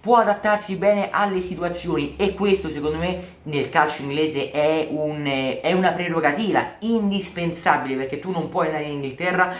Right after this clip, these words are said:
a imporre il tuo calcio, ti devi adattare alle situazioni, alle esigenze della squadra, ma anche a come giocano gli avversari. In questo Rodgers è uno dei migliori, è veramente un mago. A Liverpool ha fallito, ha fallito perché comunque quel Liverpool,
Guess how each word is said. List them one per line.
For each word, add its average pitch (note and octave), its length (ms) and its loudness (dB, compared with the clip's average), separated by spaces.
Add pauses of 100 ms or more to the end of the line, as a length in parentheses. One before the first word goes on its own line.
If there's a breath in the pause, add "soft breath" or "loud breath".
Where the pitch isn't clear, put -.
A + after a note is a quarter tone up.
(140 loud breath)
a D3+ 100 2
imporre E3+ 400 4
il D3 100 -2
tuo C#3+ 100 -6
calcio, B2+ 320 2
ti C#3+ 80 -8
devi F3 200 -2
adattare F#3+ 640 2
alle E3 280 0
situazioni, D3+ 540 -6
alle D3 140 -4
esigenze D3+ 540 -4
della B2 180 0
squadra, G#3 400 4 (280 loud breath)
ma F3+ 200 4
anche A3+ 220 -2
a E3+ 80 -4
come E3+ 240 -2
giocano E3 360 -2
gli D#3 80 -2
avversari. C3+ 520 0
In B2 160 -4
questo F3 320 -2
Rodgers D3+ 500 2
è B2 160 2
uno C#3 240 0
dei C3+ 140 -2
migliori, B2+ 320 0
è - 20 -2
veramente B2+ 360 -2
un B2 80 -2
mago. G#2+ 340 2 (340 loud breath)
A D3 100 4
Liverpool F#3+ 420 2
ha C#3+ 80 4
fallito, C#3+ 420 0
ha B2+ 40 0
fallito E3 400 0
perché C#3+ 420 0
comunque D3+ 320 -4
quel D3+ 160 0
Liverpool, D3 500 0